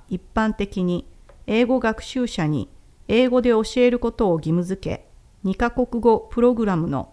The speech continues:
使用を制限するものである。提案二百二十七は一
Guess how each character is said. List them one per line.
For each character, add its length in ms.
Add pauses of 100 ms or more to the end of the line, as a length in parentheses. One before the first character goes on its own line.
(140)
使 220
用 260
を 60
制 320
限 200
す 160
る 80
も 100
の 120
で 240
あ 120
る。 160 (920)
提 260
案 140
二 120
百 240
二 160
十 180
七 280
は 220 (240)
一 120